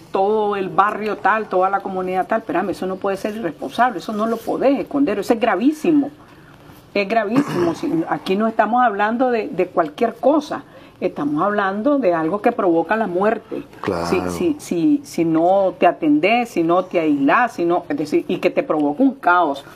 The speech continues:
Speaker 1: como está ocurriendo en otros países. Por ejemplo, esa noticia, bueno, lo que vimos de Ecuador ya
Speaker 2: Ecuador,
Speaker 1: es
Speaker 2: sí.
Speaker 1: la cosa más terrible del mundo, pero también ayer conocimos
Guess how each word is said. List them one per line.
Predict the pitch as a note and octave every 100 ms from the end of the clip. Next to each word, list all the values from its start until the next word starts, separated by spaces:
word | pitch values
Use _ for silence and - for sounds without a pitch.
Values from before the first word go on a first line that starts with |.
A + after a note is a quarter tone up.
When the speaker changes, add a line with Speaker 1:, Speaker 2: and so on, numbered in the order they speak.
| - -
Speaker 1:
como | F#3+ E3
está | F3
ocurriendo | E3+ F3 E3 E3 E3
en |
otros | D#3+ - D3+
países. | - D#3 B3 A#3+
Por | C#3+ D#3+
ejemplo, | E3+
esa | D#3 G3+
noticia, | A3+ A3+ A#3+ A3+
bueno, | G3+ F3+
lo | D#3 D3
que | D3
vimos | F3+ C4+
de | A#3+
Ecuador | - D#3 F#3+ C4
ya | F#3+ F3+ G#3
Speaker 2:
Ecuador, | G#2 G2 G2+ C#3
Speaker 1:
es | C#3
Speaker 2:
sí. | - F2+
Speaker 1:
la | F#2 -
cosa | G3+ G3 G3
más | F#3+ -
terrible | F3+ F3+ F#3+
del | G3 G3
mundo, | C4+ D4 A3+
pero | F3+ F3
también | F3 E3 F3+ A3
ayer | A3+ A3 A3
conocimos | A#3+ A3+ - A3 A#3 C4+